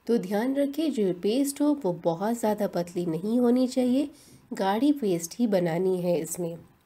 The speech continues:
तो ये देखिए, यहाँ पर ये जो पेस्ट है ये तैयार है। तो इसे ही हम स्टफिंग में इस्तेमाल करेंगे।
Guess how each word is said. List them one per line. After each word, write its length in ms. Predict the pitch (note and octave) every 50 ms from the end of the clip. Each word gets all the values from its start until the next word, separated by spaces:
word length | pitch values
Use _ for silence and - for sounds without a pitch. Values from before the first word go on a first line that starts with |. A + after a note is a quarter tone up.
| _ _ _ _ _ _ _ _ _ _ _ _ _ _ _ _ _ _ _ _ _ _ -
तो 80 | A3
ये 220 | G#3+ F#3+ G3 G#3+ G#3+
देखिए, 360 | G#3 A#3+ A#3+ A#3+ - C#4+ C#4+
यहाँ 340 | A#3+ G3 F3+ E3+ F#3+ F#3+ F#3+
पर 180 | - A3 G#3+
ये 160 | G3+ G3 F#3+ F3+
जो 140 | - E3+
पेस्ट 420 | D#3+ - F#3 G3 A#3 A#3+ - - B3
है 60 | B3
ये 220 | A#3+ A3 G3 E3+
तैयार 520 | F3 - D#3+ D#3 D#3+ D#3 E3 F3+ G3 G#3 G#3+
है। 180 | A#3 C#4 D#4+ G4 - - - - _ _ _ _ _ _ _ _ _ _ _ _ _ -
तो 60 | G#3+
इसे 240 | G#3+ A#3 G#3+ - D4 D4
ही 220 | C#4+ C4+ B3+ A3
हम 180 | E3+ G3+ A#3+ C#4+
स्टफिंग 420 | C#4+ - G#3+ F#3 - - E3+ F3 F3
में 140 | A3 C#4+ D4
इस्तेमाल 520 | A#3+ - - - F3+ E3+ D#3+ D#3 D#3 D3+
करेंगे। 560 | D3+ - D#3+ D3+ D#3 D3+ D3+ C#3+ D#3 E3 D#3